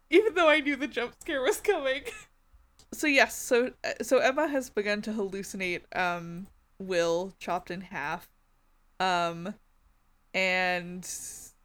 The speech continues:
more on that later. 'cause we go back to the sheriff's office.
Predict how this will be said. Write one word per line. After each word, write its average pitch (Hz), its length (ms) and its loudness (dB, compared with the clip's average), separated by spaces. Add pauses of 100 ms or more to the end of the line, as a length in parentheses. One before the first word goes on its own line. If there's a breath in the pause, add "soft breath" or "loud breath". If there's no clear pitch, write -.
(160)
more 196 260 0
on 254 180 2
that 247 280 4
later. 170 760 2 (440)
'cause 247 180 -6
we 196 60 -4
go 196 160 -2
back 214 200 2
to 302 100 -6
the 285 100 -2
sheriff's 196 420 -2
office. 175 580 -4